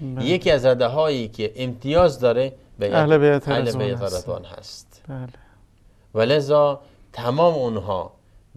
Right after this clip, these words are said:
Speaker 2: بدون هیچ گونه شک و تردید الله تبارک و تعالی ازشون اعلام رضایت کرده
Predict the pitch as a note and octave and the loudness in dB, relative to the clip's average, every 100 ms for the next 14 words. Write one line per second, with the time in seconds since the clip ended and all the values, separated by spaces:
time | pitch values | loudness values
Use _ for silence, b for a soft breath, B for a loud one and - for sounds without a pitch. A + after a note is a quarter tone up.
0 | G2+ A#2+ A#2+ D#3+ F3+ E3 C3 A#2 C#3+ C#3 | -6 -6 -6 -6 -4 -4 -4 -4 -6 -8
1 | - A2 G#2 - A2 - G#2+ G#2 G#2 A2 | -8 -8 -6 -6 -8 -10 -8 -6 -6 -6
2 | G2 - _ _ - - A2+ A#2 B2+ A#2+ | -10 -12 _ _ -20 -4 -2 0 0 0
3 | A2 G#2 G#2 G2 G2+ G2+ F#2 G2 F#2+ G2 | -2 -2 -4 -4 -4 -4 -8 -12 -10 -8
4 | G2 F#2 F2+ F#2+ G#2 A2+ - A2 G#2+ | -8 -8 -10 -8 -8 -8 -8 -10 -10